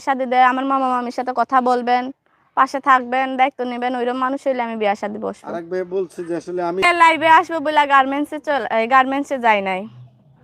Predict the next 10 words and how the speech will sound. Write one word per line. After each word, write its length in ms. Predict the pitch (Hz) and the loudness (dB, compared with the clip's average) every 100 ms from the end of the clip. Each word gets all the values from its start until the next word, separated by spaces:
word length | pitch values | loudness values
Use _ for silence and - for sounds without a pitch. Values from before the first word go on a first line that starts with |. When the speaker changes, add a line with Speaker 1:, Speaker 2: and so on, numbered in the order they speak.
| _ 156 | _ -14
Speaker 2:
কতদিন 380 | 156 165 180 170 160 - | -12 -10 -8 -8 -12 -10
চাকরি 240 | 170 156 | -10 -8
করেন 260 | 151 156 160 160 | -8 -6 -6 -8
আপনি? 180 | 147 226 - _ - 349 | -10 -16 -18 _ 0 2
Speaker 1:
এই 60 | 392 | 2
করি, 340 | 359 349 330 330 320 302 - _ _ _ | 4 2 4 0 -2 -4 -8 _ _ _
দশ 240 | 247 294 330 262 | -2 0 2 0
বছর 180 | 277 277 | -2 -2
থেকে 280 | 311 285 277 254 | -2 -2 -4 -6
করতাছি। 480 | 247 202 208 208 | -4 -4 -4 -6